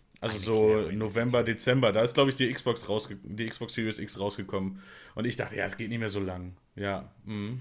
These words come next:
Speaker 2: Alles richtig
Speaker 1: Ich mein,
Speaker 2: gemacht.
Speaker 1: so langsam, so langsam schleicht es sich ja hoffentlich aus, aber
Speaker 2: Ja.
Speaker 1: alles richtig gemacht. Das war die beste Investition meines Lebens. Ich habe schon so viele schöne Stunden im Lockdown damit verbracht.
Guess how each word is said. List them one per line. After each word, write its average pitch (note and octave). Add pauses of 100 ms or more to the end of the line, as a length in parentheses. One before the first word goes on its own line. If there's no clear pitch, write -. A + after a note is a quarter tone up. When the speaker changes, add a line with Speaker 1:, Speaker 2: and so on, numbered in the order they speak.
(1500)
Speaker 2:
Alles G#2+
richtig A#2+
Speaker 1:
Ich A#2+
mein, B2+
Speaker 2:
gemacht. C3
Speaker 1:
so C3+
langsam, C#3
so A2+
langsam A#2+
schleicht B2+
es A#2+
sich A#2
ja A2+
hoffentlich A2+
aus, A#2
aber G#2 (160)
Speaker 2:
Ja. E2
Speaker 1:
alles A2
richtig -
gemacht. F#2+
Das F#2+
war G2+
die G#2
beste G#2+
Investition G2+
meines F#2+
Lebens. G2
Ich G2
habe G2+
schon G2+
so A2+
viele G#2+
schöne A2
Stunden C3+
im G#2+
Lockdown G2+
damit G2
verbracht. F#2+